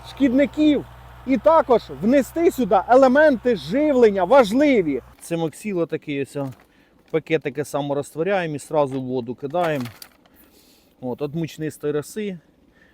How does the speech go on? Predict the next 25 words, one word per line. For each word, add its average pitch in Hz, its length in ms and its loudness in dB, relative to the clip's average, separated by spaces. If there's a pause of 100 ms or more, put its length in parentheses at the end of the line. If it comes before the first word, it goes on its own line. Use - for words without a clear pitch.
(120)
от 143 140 -10
справжніх, 151 460 -4
несправжніх 135 540 -8
грибів. 98 420 -12 (380)
До 156 140 -4
цимоксима 180 600 -4
додаємо 151 600 -2
тибуконазол, 139 920 -4 (540)
апероль, 131 500 0
бо 135 440 0
цимоксил 156 580 -2
не 170 140 -2
всі 160 200 -10
справжні 165 400 -4
гриби 208 440 -2
контролює. 110 760 -6 (520)
І 131 80 -8
тому 170 300 -2
у - 20 -6
нас 160 160 -4
буде 151 200 -4
от 151 80 -2
справжніх 156 420 -2
грибів 147 320 -6
тибуконазол 175 840 -4